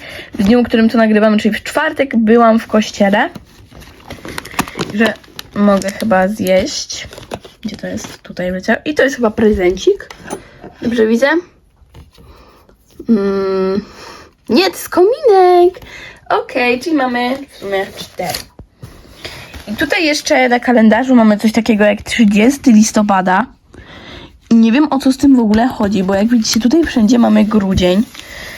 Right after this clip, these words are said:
Tak, utworzyliśmy grudzień, a tu mamy listopad, także otworzymy to sobie, wiecie? Wiecie co? Otworzymy to teraz.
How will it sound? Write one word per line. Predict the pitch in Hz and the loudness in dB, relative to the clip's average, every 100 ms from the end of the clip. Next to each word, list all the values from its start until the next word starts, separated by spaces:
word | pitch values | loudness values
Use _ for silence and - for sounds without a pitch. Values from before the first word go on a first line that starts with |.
| - - | -20 -6
Tak, | 190 - | -4 -2
utworzyliśmy | 214 - 226 262 294 214 | -2 0 2 2 4 2
grudzień, | 185 220 | 2 2
a | 202 | 2
tu | 208 | 2
mamy | 220 262 | 4 6
listopad, | 262 220 208 202 226 | 4 2 0 0 0
także | - 220 247 214 | 0 0 2 0
otworzymy | - 226 - 247 277 392 | -2 -4 -2 0 2 0
to | 415 302 | 0 0
sobie, | 285 240 | 2 2
wiecie? | 233 277 339 571 _ - - - - - | 2 2 -2 -4 _ -18 -14 -14 -14 -6
Wiecie | 247 262 | -2 0
co? | 294 359 - | 0 0 -2
Otworzymy | 233 254 269 311 330 | -4 0 2 2 0
to | - 262 220 294 359 - - - - - _ - - - - - - - - _ - - - | -2 0 0 0 -4 -8 -14 -14 -20 -20 _ -18 -18 -14 -14 -14 -12 -14 -14 _ -16 -6 -2
teraz. | 220 165 185 - - | 0 0 0 -2 -6